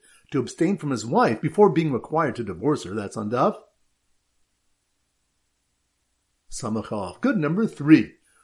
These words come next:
Which Daf do we learn that Rav Chisda said that a wife is only for beauty and banim? That's on Daf Nun Tes. Good. Number four.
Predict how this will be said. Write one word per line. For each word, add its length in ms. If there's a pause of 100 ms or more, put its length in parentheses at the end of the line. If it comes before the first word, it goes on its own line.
(160)
Which 300
Daf 160
do 100
we 60
learn 80
that 80
Rav 160
Chisda 380
said 200
that 80
a 60
wife 400
is 160
only 160
for 160
beauty 500
and 200
banim? 360
That's 220
on 140
Daf 320 (3250)
Nun 220
Tes. 360
Good. 200
Number 240
four. 560